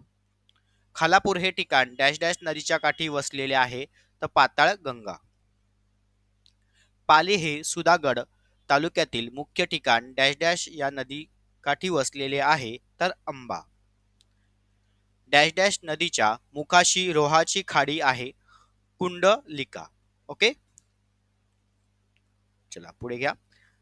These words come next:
रायगड जिल्ह्यात बहुसंख्येने आढळत असलेला आगरी जात महाराष्ट्र शासनाने कोणत्या प्रवर्गात समाविष्ट केलेली आहे?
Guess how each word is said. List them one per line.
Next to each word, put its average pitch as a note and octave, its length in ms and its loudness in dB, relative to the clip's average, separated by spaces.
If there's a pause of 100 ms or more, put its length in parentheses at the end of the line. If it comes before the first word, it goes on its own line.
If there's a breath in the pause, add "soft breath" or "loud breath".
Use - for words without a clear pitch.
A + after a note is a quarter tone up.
(140)
रायगड D3+ 400 4
जिल्ह्यात D3 440 0 (440)
बहुसंख्येने E3 880 -2 (680)
आढळत E3 400 2
असलेला D3 480 0 (140)
आगरी D3+ 360 -2
जात D3 240 2 (140)
महाराष्ट्र D#3 680 0
शासनाने C3+ 640 -2 (280 soft breath)
कोणत्या D#3+ 360 0
प्रवर्गात E3 500 2
समाविष्ट C#3+ 600 -4
केलेली C3+ 520 -6
आहे? C3+ 360 0